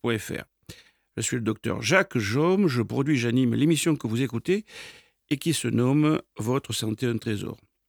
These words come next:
Nous recevons aujourd'hui avec un grand plaisir monsieur Daniel Benfrej, qui est professeur d'histoire et président de la licra Nîmes. Rappelons que la licra est la Ligue internationale contre le racisme et l'antisémitisme.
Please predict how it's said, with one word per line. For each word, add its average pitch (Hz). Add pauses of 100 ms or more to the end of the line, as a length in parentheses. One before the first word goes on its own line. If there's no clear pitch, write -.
(580)
Nous 165
recevons 220
aujourd'hui 185
avec 147
un 113
grand 135
plaisir 165
monsieur 143
Daniel 170
Benfrej, 127 (140)
qui 107
est 110 (200)
professeur 127
d'histoire 139
et 127
président 135
de 135
la 113
licra 117
Nîmes. 120 (720)
Rappelons 117
que 123
la 110
licra 151
est 175
la 113
Ligue 147
internationale 131
contre 110
le 110
racisme 175
et 120
l'antisémitisme. 127